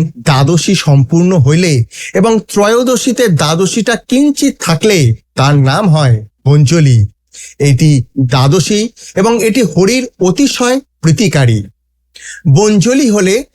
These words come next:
শ্রীহরির উদ্দেশ্যে কি বিশেষ করা উচিত? বঞ্জলি হলে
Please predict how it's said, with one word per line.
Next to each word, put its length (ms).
শ্রীহরির 500
উদ্দেশ্যে 520
কি 120
বিশেষ 380
করা 280
উচিত? 340
বঞ্জলি 580
হলে 300